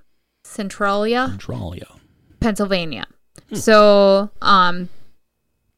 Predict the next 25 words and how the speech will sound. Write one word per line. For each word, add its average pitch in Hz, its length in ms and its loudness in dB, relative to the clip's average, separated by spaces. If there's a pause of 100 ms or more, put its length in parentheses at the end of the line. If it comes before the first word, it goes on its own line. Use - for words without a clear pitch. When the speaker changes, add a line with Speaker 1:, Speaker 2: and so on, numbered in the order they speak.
(680)
Speaker 1:
it 233 120 0
was 240 220 0
just, 240 240 -2
like, 214 260 -2 (460)
um, 170 380 0
any 381 360 -2
number 330 380 2
of 311 140 0
coal 254 420 4
region 233 420 0
towns 196 540 -2
in 202 120 -4
Pennsylvania. 185 840 -6 (100)
How 208 200 2
it 208 160 -2
was 202 180 0
about 190 340 2
a 180 40 -6
hundred 214 760 -2 (440)
or 175 200 -4
one 185 180 -2
thousand 196 300 -2
five 185 180 -4
hundred 185 260 -4
people. 233 460 -2